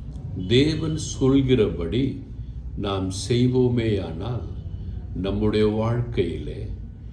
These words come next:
எல்லா வளமும் பெற்று நலமாயிருப்போம் என்பதிலே எந்த விதமான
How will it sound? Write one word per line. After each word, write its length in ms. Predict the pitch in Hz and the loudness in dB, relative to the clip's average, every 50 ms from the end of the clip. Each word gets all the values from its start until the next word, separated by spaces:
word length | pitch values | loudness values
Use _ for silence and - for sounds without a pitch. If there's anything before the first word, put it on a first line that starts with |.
| - - - - - | -12 -12 -10 -8 -6
எல்லா 680 | - 90 92 95 107 120 131 139 147 76 78 80 78 | -2 2 2 4 4 4 2 2 2 0 0 0 0
வளமும் 720 | 73 - 98 98 98 101 104 101 101 104 98 101 104 98 | 0 0 0 0 0 0 0 0 0 0 -2 -2 -4 -4
பெற்று 680 | - 110 101 92 92 - - 135 139 135 - 98 - - - - - - - - - - - - - 87 87 | -6 -6 -6 -6 -8 -10 -8 -6 -4 -4 -4 -6 -8 -10 -12 -12 -12 -12 -12 -12 -12 -12 -12 -10 -10 -8 -6
நலமாயிருப்போம் 1500 | 90 90 95 101 107 110 117 120 120 117 117 117 117 113 113 107 104 101 104 104 92 - - - 107 104 104 101 95 | -6 -4 -2 -2 0 0 0 0 0 -2 -2 -2 -2 -2 -2 0 0 0 0 0 -2 -2 -4 0 2 2 4 2 2
என்பதிலே 800 | 92 85 82 80 78 76 78 76 78 80 82 95 120 151 104 - - - - - - - - - - - - - | 0 -4 -4 -4 -6 -8 -8 -8 -8 -8 -6 -4 -4 -4 -4 -6 -8 -10 -12 -14 -16 -16 -18 -18 -18 -18 -14 -8
எந்த 560 | - 92 95 104 113 131 143 151 147 147 147 | -4 -2 0 2 2 2 2 0 0 0 2
விதமான 800 | 135 117 113 104 107 95 95 95 98 92 92 90 85 85 87 78 | 2 2 2 2 0 0 0 0 -2 -2 -4 -4 -6 -6 -8 -8